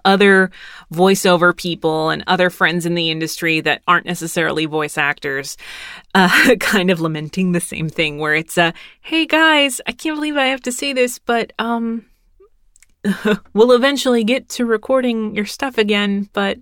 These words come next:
there's kind of a big thing happening. Uh, I don't know about you guys, but I, uh, you know, I dye my hair green,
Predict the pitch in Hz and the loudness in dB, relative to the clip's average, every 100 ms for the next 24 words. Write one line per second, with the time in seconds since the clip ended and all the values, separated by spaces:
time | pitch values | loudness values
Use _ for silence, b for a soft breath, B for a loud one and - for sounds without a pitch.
0 | - 208 208 - 247 254 247 220 208 226 | -8 -8 -8 -6 -4 -2 -2 -2 0 0
1 | 220 185 - _ _ _ _ _ 240 233 | 0 -4 -8 _ _ _ _ _ -2 0
2 | 208 254 247 214 165 165 - B B B | 0 -2 2 2 2 -2 -8 B B B
3 | B - 208 202 196 190 - 190 214 226 | B 0 4 6 4 2 0 0 2 4
4 | 220 214 202 226 254 214 208 202 208 - | 6 4 2 0 2 2 4 2 -2 0
5 | 175 180 - 185 190 196 196 196 196 202 | 2 2 2 2 2 2 2 0 -2 -4
6 | - - 180 180 175 175 185 185 165 165 | -6 0 2 4 2 0 -2 -4 -2 -4
7 | 170 b b b b b b b 170 180 | -8 b b b b b b b 0 4
8 | 247 254 220 240 269 190 175 160 175 | 6 6 6 6 4 4 -2 0 -2